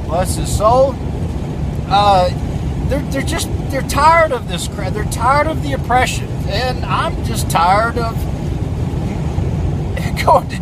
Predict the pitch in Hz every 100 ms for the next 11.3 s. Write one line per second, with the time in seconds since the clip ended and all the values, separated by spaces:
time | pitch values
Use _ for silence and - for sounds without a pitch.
0 | - - - 339 440 - 269 - 302 349
1 | 330 - - 233 - 262 339 392 151 147
2 | - - - - - 330 381 381 381 -
3 | 285 254 214 175 165 - - - 196 -
4 | 156 - - - - 370 415 - - -
5 | - - - 415 466 466 - - - 190
6 | 180 156 151 - - 240 339 - - -
7 | 165 147 - 262 - - - - - -
8 | 247 226 165 - 269 302 247 - 247 240
9 | 226 151 147 135 - - - - - -
10 | - 175 - 151 180 240 - - 165 160
11 | 147 220 220